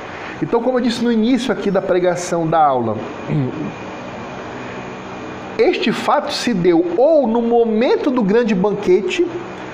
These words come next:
que Mateus estava dando, por alguma, por algum, por alguma convocação solene, poderia ter havido um jejum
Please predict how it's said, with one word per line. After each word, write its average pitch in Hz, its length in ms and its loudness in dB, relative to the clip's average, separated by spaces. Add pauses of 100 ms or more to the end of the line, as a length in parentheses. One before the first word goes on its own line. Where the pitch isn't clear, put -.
(360)
que 196 100 -2
Mateus 180 440 2
estava 160 260 0
dando, 175 420 0 (800)
por 180 160 4
alguma, 170 540 2 (180)
por 156 140 2
algum, 165 500 2
por 147 240 0
alguma 170 240 0
convocação 156 720 -2
solene, 139 680 0 (520)
poderia 147 380 2
ter 151 160 -2
havido 139 320 0
um 151 60 0
jejum 143 580 0